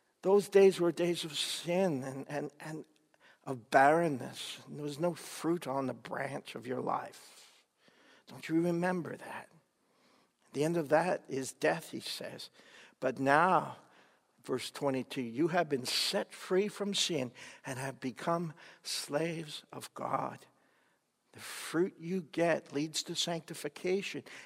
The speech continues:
and its end, eternal life. He says, "Now your master is God. And in him, you, things, the branches are, are, are full of fruit."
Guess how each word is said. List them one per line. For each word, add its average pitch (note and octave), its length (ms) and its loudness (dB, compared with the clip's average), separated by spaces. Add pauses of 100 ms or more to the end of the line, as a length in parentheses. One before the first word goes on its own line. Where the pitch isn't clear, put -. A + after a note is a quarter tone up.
and D3 140 -2
its D3 200 -2
end, F3+ 280 0
eternal F3 480 -4
life. F3+ 340 -4
He D#3+ 60 -8
says, D#3 280 -8
"Now F3+ 460 -6 (800)
your E3 160 -2
master F3+ 640 -2
is D3+ 180 -8
God. F3+ 560 -8 (1800)
And E3 240 -2 (400)
in E3+ 160 2
him, F#3+ 360 2
you, E3+ 200 -2 (340)
things, F#3+ 400 2 (640)
the F3+ 80 -2
branches F#3+ 560 2
are, D#3 180 4
are, D#3 160 0
are D3+ 180 2
full - 480 -2
of F#3+ 100 -4
fruit." G3 340 -8